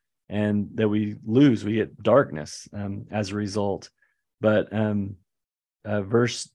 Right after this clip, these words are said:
Second Nephi twenty-eight, verse thirty says, "I give unto the children of men line upon line, precept upon precept, here a little and there a little, and blessed are those who hearken unto my precepts and lend an ear unto my counsel, for they shall learn wisdom.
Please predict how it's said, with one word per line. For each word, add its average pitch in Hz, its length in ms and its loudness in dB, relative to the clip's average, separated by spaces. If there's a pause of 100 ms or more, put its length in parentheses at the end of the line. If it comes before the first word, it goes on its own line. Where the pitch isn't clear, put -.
(120)
Second 143 320 4
Nephi 139 240 4
twenty-eight, 135 480 0
verse 120 200 -4
thirty 98 260 -2
says, 98 420 -4
"I 101 140 -4
give 113 240 0
unto 117 240 -2
the 107 80 -4
children 113 340 0
of 107 60 0
men 101 200 -2
line 107 200 -2
upon 113 240 -2
line, 104 180 -2
precept 107 440 -6
upon 110 260 -6
precept, 95 460 -10
here 127 180 2
a 135 60 8
little 139 260 6
and 127 100 2
there 110 140 2
a 107 60 -6
little, 98 380 -10 (420)
and 104 220 0
blessed 113 420 4
are 95 120 0
those 98 280 -4
who 104 120 -6
hearken 120 520 0
unto 107 180 -4
my 110 120 -2
precepts - 720 -10 (320)
and 104 160 0
lend 110 220 6
an 104 160 2
ear 127 280 4
unto 101 200 -6
my 95 120 -8
counsel, 98 580 -10 (240)
for 107 140 0
they 104 140 2
shall 113 420 2
learn 104 240 -2
wisdom. 98 560 -10